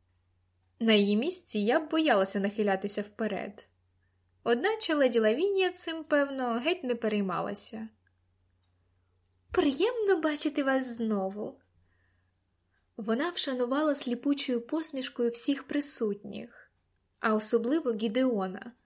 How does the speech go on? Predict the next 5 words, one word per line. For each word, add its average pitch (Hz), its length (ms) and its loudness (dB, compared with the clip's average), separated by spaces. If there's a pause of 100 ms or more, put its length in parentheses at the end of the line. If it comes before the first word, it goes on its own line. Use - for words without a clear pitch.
(500)
і 330 160 -2
мерщій 302 520 0
схилилася 269 680 0
в 233 60 -2
реверансі, 226 880 -4